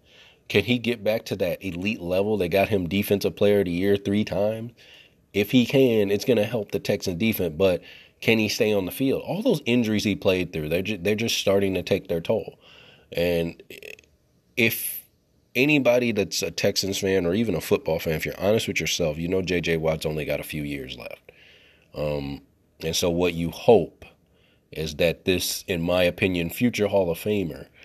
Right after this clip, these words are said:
in his last few years, he's able to dominate the way we've seen in the past. Speaking of dominating, Jadeveon Clowney, um,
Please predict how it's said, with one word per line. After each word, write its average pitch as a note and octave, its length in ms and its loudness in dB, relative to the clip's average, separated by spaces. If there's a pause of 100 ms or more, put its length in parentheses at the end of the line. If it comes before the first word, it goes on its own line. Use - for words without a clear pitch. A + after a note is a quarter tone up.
(380)
in A#2 160 6
his A2+ 240 2
last D#2+ 300 -4
few D#2+ 100 -12
years, D2 320 -12
he's F#2 180 -6
able E2 280 -6
to C#2+ 80 -12
dominate D#2 880 2 (280)
the F2 60 -4
way E2+ 200 0
we've D#2+ 160 -2
seen F2 260 0
in D2+ 80 -4
the D2 80 -8
past. C#2 540 -6 (640)
Speaking G#2 260 2
of E2+ 100 -2
dominating, D#2+ 800 -2 (340)
Jadeveon F2 560 -6
Clowney, F2 520 -6 (360)
um, D2 460 -6